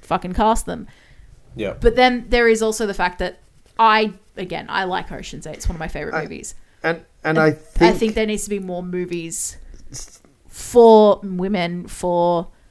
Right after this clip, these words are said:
Speaker 2: By women, for women.
Speaker 1: Yeah, by women, for mi-, women.
Speaker 2: Yeah.
Speaker 3: Yeah, I, I, look, I, I don't, I don't disagree that that's something that, that should exist because, again, there's been this kind of monopoly on the whole thing from men.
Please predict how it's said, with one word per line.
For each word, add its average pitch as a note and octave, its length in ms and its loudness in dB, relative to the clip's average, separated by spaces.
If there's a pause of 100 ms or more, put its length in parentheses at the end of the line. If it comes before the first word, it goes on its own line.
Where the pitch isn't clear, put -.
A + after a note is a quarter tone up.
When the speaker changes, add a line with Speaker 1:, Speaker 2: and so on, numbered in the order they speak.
(1000)
Speaker 2:
By A2 460 2
women, F2+ 400 -4
for E2+ 260 -4
women. E2+ 340 -4
Speaker 1:
Yeah, A#3 200 6
by A3 280 8
women, G3 340 0
for F3+ 260 -4
mi-, E3+ 200 -8
women. E3 460 -6 (200)
Speaker 2:
Yeah. F#3 200 -2
Speaker 3:
Yeah, C3+ 440 6
I, C3+ 100 4
I, - 20 4 (160)
look, D3+ 180 0
I, C3+ 240 4
I C#3 80 6
don't, C3 260 4
I B2+ 60 2
don't C3+ 240 2
disagree A#2+ 380 -4
that G#2+ 120 -2
that's A2+ 220 0
something A2 180 -4
that, G#2+ 380 -8
that G#2+ 280 -6
should - 360 -2
exist G#2+ 480 -6
because, G#2 480 -4 (440)
again, A#2 320 2
there's G2+ 140 -4
been A2 180 -4
this G2+ 180 -6
kind G#2 180 -6
of G2 140 -6
monopoly A2 420 -2
on G2+ 120 -4
the G2 80 -4
whole G2 180 -4
thing G2 240 -8
from G2 360 -6
men. G2+ 400 -6